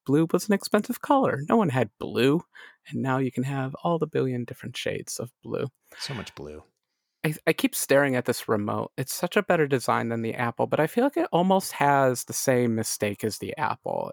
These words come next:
Speaker 1: It's symmetric
Speaker 2: Mm.
Speaker 1: on both directions, and the button layout is symmetric.
Speaker 2: Yep.
Speaker 1: I
Speaker 2: Yeah.
Speaker 1: think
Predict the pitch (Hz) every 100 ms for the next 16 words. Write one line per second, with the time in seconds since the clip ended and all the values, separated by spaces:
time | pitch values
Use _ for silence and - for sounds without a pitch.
0 | - 123 - - - 110 104 - - 147
1 | - - _ _ _ 98 95 92 113 113
2 | 117 - 120 113 - - 143 147 - -
3 | - - - 123 117 113 110 110 131 131
4 | 131 135 135 143 - - - - 156 160
5 | - 165 175 _ _ _ _ _ _ _
6 | _ 127 117 - - 165 196